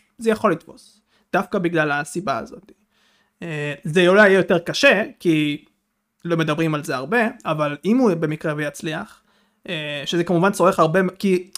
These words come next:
השוק פה בגיימינג הישראלי הוא שוק ש-, גם אם נ-, נפנה עכשיו לחברות הגדולות, הם מתעסקים לרוב במובייל, הם מתעסקים לרוב בדברים כאלה שדיבוב זה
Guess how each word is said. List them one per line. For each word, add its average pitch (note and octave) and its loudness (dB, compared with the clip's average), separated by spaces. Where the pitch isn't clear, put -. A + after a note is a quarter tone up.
השוק F3+ 2
פה - 4
בגיימינג F3+ 2
הישראלי D#3 -4
הוא G#3+ -2
שוק G#3+ -2
ש-, - -6
גם A3+ 4
אם C4+ 0
נ-, G3+ -2
נפנה G3+ 0
עכשיו A3+ -2
לחברות F3+ -2
הגדולות, G3 0
הם A#3 -2
מתעסקים B3+ -4
לרוב A#3+ 0
במובייל, G#3+ 0
הם G3+ -4
מתעסקים G#3+ -4
לרוב G3 -2
בדברים E3+ 0
כאלה F#3 2
שדיבוב E3+ 0
זה F3 4